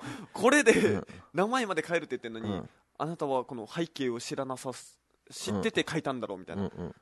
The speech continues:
Speaker 1: ここをしっかりと、この釈明しないのか、みたいな。
Speaker 2: うん。
Speaker 1: いやいや、知らずに書いたとか書いてんのに、
Speaker 2: うん。
Speaker 1: そう、しないのか、みたいないう問題もあったりして、やっぱ表現方法難しいなと思ったんだけど、これが、あの、銀魂の、
Speaker 2: うん。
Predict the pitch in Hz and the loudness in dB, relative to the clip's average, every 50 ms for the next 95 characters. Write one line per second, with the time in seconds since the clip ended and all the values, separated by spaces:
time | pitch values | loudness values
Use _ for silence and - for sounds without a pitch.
0 | _ _ - - - - 160 175 180 180 175 - _ _ - - - - - - | _ _ -14 -14 -8 -4 0 2 2 2 0 -2 _ _ -16 -14 -14 -12 -6 -4
1 | 156 151 147 147 - 139 123 113 107 107 - - 135 131 113 113 - 151 - - | -2 -2 -2 -2 0 0 0 0 -2 -4 -8 -12 -14 -12 -10 -10 -10 -10 -10 -8
2 | 156 170 165 160 143 - 175 160 151 139 123 - 131 101 104 120 - 113 98 92 | -6 -4 -2 -2 -2 -2 -2 -4 -4 -4 -6 -8 -10 -10 -10 -8 -6 -6 -4 -4
3 | 101 92 - - - - _ _ _ _ _ _ _ _ _ - 170 143 101 - | -4 -6 -8 -10 -18 -20 _ _ _ _ _ _ _ _ _ -6 -6 -6 -6 -6
4 | - - - 175 196 196 220 240 202 180 - - - - 160 151 151 120 117 - | -6 -4 -2 0 0 -2 -2 -6 -8 -6 -6 -6 -2 -2 -2 -2 -2 -6 -4 -2
5 | 180 185 - 147 110 98 95 110 101 90 - 90 85 71 - - - _ _ - | -2 -2 -2 -4 -6 -6 -8 -10 -12 -8 -6 -6 -6 -6 -8 -12 -18 _ _ -8
6 | - 117 101 76 - - - 156 156 160 139 123 - 143 139 131 127 135 131 123 | -6 -6 -6 -6 -8 -10 -6 -4 -4 -4 -4 -6 -4 -2 -2 -2 0 0 -2 0
7 | 117 117 113 110 113 113 113 113 113 104 98 - - 95 104 - - 107 95 85 | -2 -4 -4 -4 -6 -6 -6 -6 -4 -4 -6 -8 -8 -12 -14 -10 -8 -8 -8 -8
8 | - - - _ _ _ _ _ _ - - - 175 - 180 180 175 175 175 170 | -10 -14 -20 _ _ _ _ _ _ -14 -10 -8 -4 -4 -4 -2 -2 -2 -4 -2
9 | 208 202 190 196 185 180 175 143 - 190 196 - 196 180 185 196 - 180 185 - | -2 -2 -2 -2 -4 -6 -8 -4 -2 -2 -2 -2 -2 -2 -2 -2 -2 -4 -6 -8
10 | _ 190 185 180 180 196 190 208 196 202 170 120 - - _ _ _ - _ _ | _ -8 -8 -4 -4 0 0 2 4 6 4 4 4 0 _ _ _ -20 _ _
11 | _ - - 208 220 220 233 190 120 - - - 117 110 101 98 95 - - - | _ 0 4 4 6 8 8 8 8 6 4 0 -4 -2 -4 -6 -10 -12 -14 -18
12 | 82 110 131 160 175 170 - - 180 170 165 160 170 190 - - _ _ - - | -12 -6 -4 -4 -4 -4 0 0 2 2 2 0 0 -4 -8 -12 _ _ -8 -6
13 | 107 98 90 - | -4 -4 -4 -8